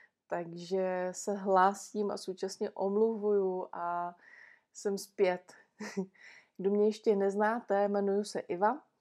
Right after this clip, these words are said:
jsem školitelka, jsem kosmetička a jsem také autorkou blogu a celkově projektu Sebevědomá kosmetička. Pro dnešní díl jsem si připravila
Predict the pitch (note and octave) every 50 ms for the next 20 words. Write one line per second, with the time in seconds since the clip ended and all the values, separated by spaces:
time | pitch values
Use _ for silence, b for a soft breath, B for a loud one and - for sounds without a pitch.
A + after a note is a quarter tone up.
0 | b b b b _ - - F#3 D#3+ E3 - - - G3 G3 G#3+ G#3 - A#3 A#3+
1 | A#3+ - A#3+ B3 C4 D4 - _ _ - - F#3+ E3 E3 - - - D#3+ - -
2 | F3+ F3+ F3+ G#3+ G3+ - - - A#3 A#3 B3+ C4 B B B B B B B _
3 | - - F#3 F#3 F#3 F#3 F#3 F#3 F#3+ F#3+ - G#3+ G3+ G3 A3 G#3+ A3+ A3 - -
4 | G#3 G3 G3 A#3 A3+ A3+ - - G3 F#3+ G3 G3 G3 G3 G3+ - _ - F3 D3+
5 | F#3 F3+ F3+ F#3 F#3 F#3 A3 A#3+ B3+ C4+ E4 F4+ - - - F3 F3 F3 F3 F3+
6 | F3+ - - - G#3+ G3 G3 - G3 G#3 G#3+ G#3+ - A3 G#3+ G#3+ A3 A#3 A#3+ A#3+
7 | - - G3 F3+ F3 F3+ F#3+ - - A#3 A3 G3 F#3 G3 F#3+ F#3 F#3 G3+ G#3 _
8 | - F3+ F#3 F3 D#3 F#3 F#3 F#3 F3 E3+ E3 E3+ - _ - F#3 F3+ - G3 G3
9 | F#3+ G3 F#3+ F#3+ - - F#3+ E3+ F3+ F3 _ _ _ _ _ _ _ _ _ _
10 | _ _ _ _ _ _ b b b b b b b b b b b b _ _
11 | - F#3+ F3+ G#3 A3 A#3 A#3 - - C4+ C4+ B3+ G#3 F#3 G#3 A3 A3+ A#3 - -
12 | A3 A3 - B3+ B3 - B3 A3 - A3+ A3 G#3 A3 A#3+ A3+ A3 G3 F3 D#3+ D#3+